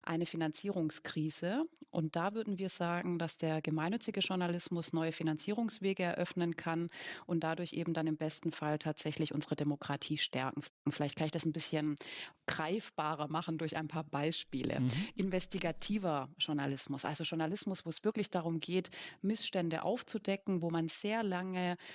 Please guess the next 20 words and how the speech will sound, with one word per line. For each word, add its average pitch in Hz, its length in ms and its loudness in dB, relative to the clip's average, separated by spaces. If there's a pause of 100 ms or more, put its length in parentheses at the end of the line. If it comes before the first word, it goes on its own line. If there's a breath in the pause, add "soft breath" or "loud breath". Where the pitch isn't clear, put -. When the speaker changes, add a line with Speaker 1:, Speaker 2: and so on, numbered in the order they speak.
Speaker 1:
sehr 202 360 0
aufwendig 185 540 0
im 175 80 0
Normalfall 165 640 2
recherchieren 165 600 0
muss, 196 280 0
weil 160 200 2
wirklich 180 440 0 (360 loud breath)
andere 190 400 2
Interesse 175 500 -2
daran 165 380 0
haben, 165 340 2
dass 156 160 0
diese 165 220 0
Dinge 156 240 2
nicht 190 320 0
an 170 100 4
die 151 100 2
Öffentlichkeit 220 720 0
kommen, 190 300 0